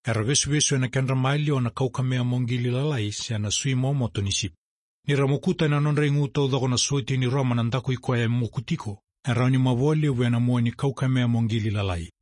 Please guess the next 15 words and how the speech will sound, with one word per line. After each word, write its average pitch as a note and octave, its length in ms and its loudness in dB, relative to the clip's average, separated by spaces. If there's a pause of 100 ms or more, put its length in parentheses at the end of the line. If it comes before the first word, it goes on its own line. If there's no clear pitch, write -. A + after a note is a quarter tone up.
(140)
Ena A2 180 0
se C#3 200 2
ana C3 160 2
kulini C3+ 480 0
yango B2 260 2
na G#2+ 120 -2
tikitiki B2+ 500 -4
ni B2 100 -2
kulini B2 340 -2
manumanu B2+ 520 0
ke G#2 140 -6
na G#2 80 -2
sui G#2+ 200 -2
ni F#2+ 100 -2
sipi. - 420 -6